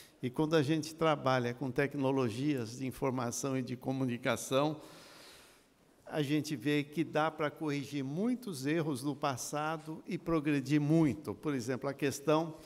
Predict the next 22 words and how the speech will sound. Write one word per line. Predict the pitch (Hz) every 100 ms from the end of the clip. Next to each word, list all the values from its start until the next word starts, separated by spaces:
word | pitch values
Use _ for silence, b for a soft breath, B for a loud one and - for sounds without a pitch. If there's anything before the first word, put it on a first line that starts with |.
| B B B
da | - 147
memória | 160 151 143 151 175 175 156 147
do | 139
patrimônio | 135 - 147 147 135 123 139 147 147 139
da | 131
língua | 123 123 156 139 131
portuguesa. | 135 131 - 135 110 107 104 127
E | 143 180 - - -
a | -
gente | 151 180 175
observa | 160 151 - 160 151 147
ainda | 143 156 180 175
que, | -
em | 165
muitos | 175 247 247 -
países, | 202 175 170 175 175 185 - b b b
a | 143
nossa | 165 - 180
memória | 156 147 135 151 180 170 120 82 - - b b -
do | 131
patrimônio | - 147 147 131 135 143 135 139
histórico, | 120 - - 151 156 139 127 131